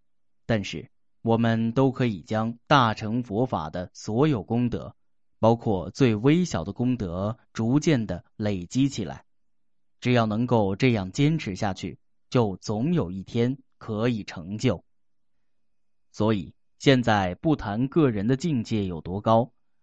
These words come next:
只要求每个人都必须有一个往这方面努力的打算，必须有一个这样的开头，这是至关重要、必不可少的。二、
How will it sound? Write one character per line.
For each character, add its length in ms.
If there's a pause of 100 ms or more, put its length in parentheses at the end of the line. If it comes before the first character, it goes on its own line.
(120)
只 140
要 180
求 340
每 180
个 140
人 460
都 180
必 160
须 220
有 180
一 140
个 320
往 320
这 160
方 160
面 240
努 200
力 160
的 120
打 300
算， 280 (540)
必 160
须 400
有 240
一 120
个 280
这 160
样 180
的 80
开 220
头， 440 (540)
这 160
是 380
至 280
关 220
重 240
要、 240 (160)
必 240
不 200
可 260
少 300
的。 220 (1600)
二、 360